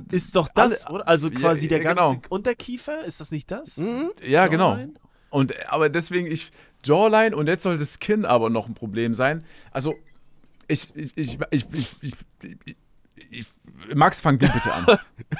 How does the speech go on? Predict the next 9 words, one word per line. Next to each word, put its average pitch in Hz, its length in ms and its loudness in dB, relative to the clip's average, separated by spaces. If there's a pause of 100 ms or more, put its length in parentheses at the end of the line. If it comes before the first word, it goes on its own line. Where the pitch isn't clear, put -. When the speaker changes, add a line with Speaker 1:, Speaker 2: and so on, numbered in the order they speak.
(420)
Speaker 1:
Ich, 180 240 0
ich, - 160 -10
ich. - 240 -8 (1120)
Speaker 3:
Also 151 260 0
es 151 140 -8
geht 190 180 -2
darum, 170 520 0 (260)
er 147 120 -6
fragt, 165 640 0